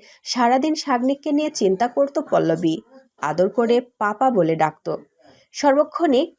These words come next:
"পাপা এটা খাও, পাপা ওটা খাও, তো সেটা খাও",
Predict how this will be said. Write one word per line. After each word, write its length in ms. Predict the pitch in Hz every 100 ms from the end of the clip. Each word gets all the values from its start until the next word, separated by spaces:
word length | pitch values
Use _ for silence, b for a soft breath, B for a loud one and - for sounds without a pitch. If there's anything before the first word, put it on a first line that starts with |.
| -
"পাপা 280 | 262 262 277
এটা 220 | - 226 226
খাও, 440 | - 254 247 254
পাপা 320 | 254 262 269
ওটা 200 | 269 269
খাও, 460 | 285 - 294 277 175
তো 380 | 165 190 180 175
সেটা 300 | - 180 190
খাও", 380 | - 233 233